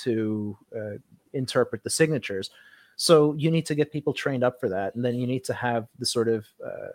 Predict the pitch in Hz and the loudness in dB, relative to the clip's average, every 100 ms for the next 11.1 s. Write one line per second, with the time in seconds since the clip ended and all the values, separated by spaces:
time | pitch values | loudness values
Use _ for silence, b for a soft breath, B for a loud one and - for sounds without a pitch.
0 | - 117 123 117 135 127 - 123 117 - | -10 -6 -4 -2 -2 -4 -2 0 0 0
1 | 127 113 110 120 - 117 110 107 110 117 | 0 0 2 0 0 2 2 0 2 4
2 | 113 107 - 120 113 113 - - 135 110 | 4 2 -4 -4 -4 -4 -6 -4 -2 0
3 | 110 107 - 123 110 113 113 107 113 107 | -2 -4 0 0 0 -4 -6 -4 -2 -2
4 | - - - 113 117 107 - 120 - 104 | -4 -4 0 0 0 -4 -6 -8 -6 -6
5 | 113 110 107 101 107 98 101 113 101 104 | -2 -2 -2 -4 -2 -2 -2 -2 -4 -4
6 | 107 110 95 - - 110 98 92 - b | -4 -4 -4 -4 -2 -2 -4 -8 -8 b
7 | b b b b - 117 107 98 - - | b b b b -4 -2 0 -2 -6 -2
8 | 127 104 101 104 95 80 - - 143 123 | 0 2 2 4 4 0 -2 2 6 6
9 | 120 113 - 143 - 143 - 139 113 - | 6 2 2 2 2 -2 0 0 0 0
10 | - 170 160 147 139 135 - 160 151 - | 2 2 4 2 2 0 4 6 6 2
11 | - | -2